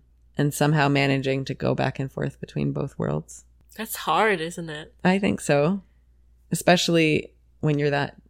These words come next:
Speaker 1: big,
Speaker 2: Mm-hmm.
Speaker 1: right? I think that must be hard. And then, um, who else? So that was sort of be somebody. One of the
Speaker 2: Mm-hmm.
Speaker 1: questions was, and
Speaker 2: Be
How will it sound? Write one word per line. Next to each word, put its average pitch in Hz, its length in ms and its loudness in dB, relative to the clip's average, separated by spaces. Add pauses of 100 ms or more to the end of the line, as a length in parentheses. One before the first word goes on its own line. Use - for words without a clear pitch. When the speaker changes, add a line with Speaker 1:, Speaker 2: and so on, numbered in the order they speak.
(260)
Speaker 1:
big, 151 460 2
Speaker 2:
Mm-hmm. 185 240 -8
Speaker 1:
right? - 220 2
I - 40 0
think 156 200 -2
that 57 160 -4
must - 180 -4
be 151 120 -4
hard. - 260 -8 (1040)
And 156 220 -2
then, 147 420 -4 (400)
um, 147 440 -4 (880)
who 165 180 -4
else? 160 460 -6 (120)
So - 160 -6
that 165 160 4
was 160 240 0 (260)
sort 160 300 -2
of 151 160 -6
be 175 220 4
somebody. 233 640 2 (120)
One 180 220 4
of 208 60 4
the 202 60 4
Speaker 2:
Mm-hmm. 185 60 4
Speaker 1:
questions 196 300 2
was, 196 200 0
and 175 140 0
Speaker 2:
Be - 60 2